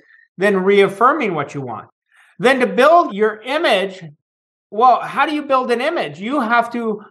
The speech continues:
start acting like that person, but you can't act like that person until you auto-suggest it. Uh, so,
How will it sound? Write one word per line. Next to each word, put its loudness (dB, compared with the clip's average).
start 0
acting -2
like 0
that 2
person, -2
but -6
you -10
can't -4
act -4
like 0
that 2
person -4
until -6
you -2
auto-suggest 0
it. -14
Uh, 4
so, 2